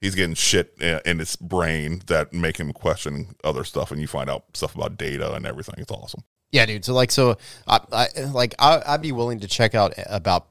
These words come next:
Speaker 2: uh, check out Picard, but, like, but I don't think I would have the same appreciation that you, that you have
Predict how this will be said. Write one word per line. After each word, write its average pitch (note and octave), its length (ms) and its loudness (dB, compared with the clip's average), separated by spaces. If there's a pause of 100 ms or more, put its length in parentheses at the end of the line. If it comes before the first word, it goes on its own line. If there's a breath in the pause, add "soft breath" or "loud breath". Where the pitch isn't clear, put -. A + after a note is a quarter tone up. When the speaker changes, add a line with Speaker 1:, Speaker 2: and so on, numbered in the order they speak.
(160)
Speaker 2:
uh, G#2 80 -2
check G#2+ 200 2
out G#2 120 4
Picard, G2+ 400 2
but, G2+ 60 -2
like, F#2 180 -4
but F#2 120 -2
I D#2+ 140 2
don't A2+ 160 2
think A#2 140 -2
I - 20 0
would G2 140 0
have G2 160 4
the F2 80 -6
same G2+ 480 0 (260)
appreciation G2 800 0
that F2 180 -4
you, G2 520 -2
that F#2+ 180 -10
you F2+ 220 -2
have G2 440 4